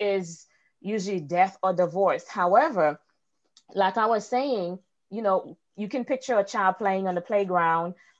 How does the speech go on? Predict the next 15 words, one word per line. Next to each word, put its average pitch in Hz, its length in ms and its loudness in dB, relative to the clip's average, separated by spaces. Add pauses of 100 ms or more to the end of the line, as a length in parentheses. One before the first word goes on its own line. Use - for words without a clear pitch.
or 170 460 4
if 175 180 0
another 180 300 0
kid 190 300 -6
grabbed 170 300 4
a 170 80 2
toy, 190 600 2 (200)
they 180 180 0
will 170 140 2
cry, 202 600 0
or 175 200 0
being 185 360 -6
bullied 180 260 0
at 170 140 -2
school. 254 600 -2